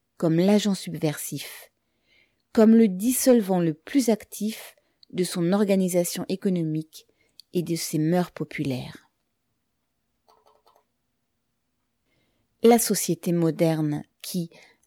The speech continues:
à peine née encore, tire déjà par les cheveux le dieu Plutus des entrailles de la terre,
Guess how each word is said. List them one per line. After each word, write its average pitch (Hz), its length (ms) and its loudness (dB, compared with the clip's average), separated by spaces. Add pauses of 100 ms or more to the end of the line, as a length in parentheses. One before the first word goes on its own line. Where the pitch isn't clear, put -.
à 151 140 0
peine 165 460 2
née 214 240 6
encore, 151 580 -4 (500)
tire 202 300 2
déjà 214 500 4
par 165 200 -4
les 160 100 -2
cheveux 185 540 0
le 156 140 -2
dieu 165 440 -4
Plutus - 840 -6
des 156 260 0
entrailles 180 420 0
de 165 100 -2
la 147 140 -2
terre, 226 540 -4